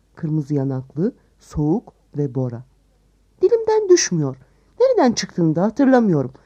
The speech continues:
Hem aptalca da. Hangi bakire? Evet, soğuğun insanı tahrik ettiği gerçek.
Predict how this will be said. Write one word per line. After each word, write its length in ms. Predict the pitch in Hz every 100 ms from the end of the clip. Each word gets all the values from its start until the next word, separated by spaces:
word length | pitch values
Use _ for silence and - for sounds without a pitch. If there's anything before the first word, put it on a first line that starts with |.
| _
Hem 140 | - 302
aptalca 600 | 262 - 311 311 180 139
da. 140 | 127 - _ _
Hangi 380 | - 480 508 247
bakire? 480 | 151 131 - 139 127 _ _ _ -
Evet, 280 | 247 139 - _ _ _
soğuğun 460 | - 254 226 233
insanı 440 | - 185 185 196 190
tahrik 420 | 208 190 180 -
ettiği 380 | 165 - 185 170
gerçek. 540 | 160 151 - 147 -